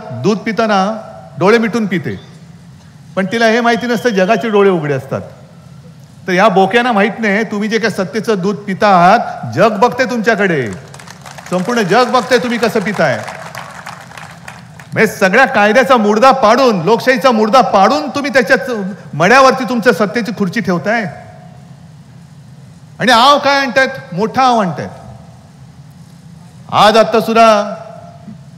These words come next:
मी मगाच्या सभेत बोललो, तुम्ही कदाचित ऐकलं असेल, या चॅनलवरनं ती बातमी प्रसारित झाली. आपल्या देशाचा म्हणजे निवडणूक पूर्वी एक, अ, budget द्यावं लागतं.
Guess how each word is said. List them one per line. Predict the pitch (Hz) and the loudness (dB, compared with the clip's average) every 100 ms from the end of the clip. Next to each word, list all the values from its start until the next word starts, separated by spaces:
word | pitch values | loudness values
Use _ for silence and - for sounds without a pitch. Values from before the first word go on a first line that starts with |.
| - - - - | -20 -20 -18 -4
मी | 190 | 0
मगाच्या | 190 214 220 233 | 4 2 2 0
सभेत | 220 190 | 2 4
बोललो, | 202 233 202 | 4 2 2
तुम्ही | 196 202 | -2 -2
कदाचित | 208 208 196 202 | -2 -2 -2 -2
ऐकलं | 196 202 247 | -2 -2 -4
असेल, | 214 | -2
या | 180 180 | -2 0
चॅनलवरनं | 185 202 202 196 196 190 185 - 196 | -2 0 -2 0 -2 -2 -8 -10 -4
ती | |
बातमी | 180 180 214 | 0 0 0
प्रसारित | 190 185 214 214 | -4 -4 -4 -2
झाली. | 196 233 123 - - - - - - - - - - - - - - - - - | 0 0 -2 -10 -16 -16 -18 -20 -20 -20 -20 -20 -20 -20 -20 -20 -20 -20 -20 -8
आपल्या | 139 139 220 | -6 2 2
देशाचा | 196 185 226 226 208 190 208 185 - - - - - - - - | 4 2 0 2 2 2 0 -6 -14 -18 -20 -20 -20 -20 -20 -12
म्हणजे | 143 208 | -4 -2
निवडणूक | 185 190 214 226 | 2 2 2 0
पूर्वी | 214 214 202 214 208 | -2 -4 -2 -2 -2
एक, | 208 - | -4 0
अ, | 196 180 165 - - | 2 2 -2 -8 -16
budget | 127 165 220 190 | -4 -2 -2 0
द्यावं | 190 180 | 0 0
लागतं. | 147 - 92 | -2 -6 -12